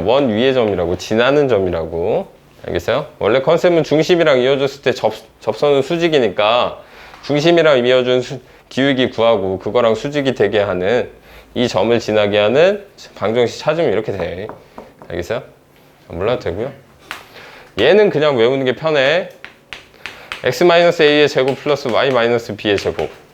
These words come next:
이게 알제곱 형태야. 그럼 이제 어떻게 해요?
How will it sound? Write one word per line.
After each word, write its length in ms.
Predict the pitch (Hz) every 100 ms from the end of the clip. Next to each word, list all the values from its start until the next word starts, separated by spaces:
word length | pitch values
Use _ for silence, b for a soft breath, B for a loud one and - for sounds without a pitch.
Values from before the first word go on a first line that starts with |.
| - - - - - _ - - - - -
이게 200 | 104 123
알제곱 440 | 139 107 127 131 120
형태야. 380 | 131 127 117 76 - - _ - - _
그럼 220 | - 127
이제 140 | 113 101
어떻게 300 | 85 - 98
해요? 340 | 90 101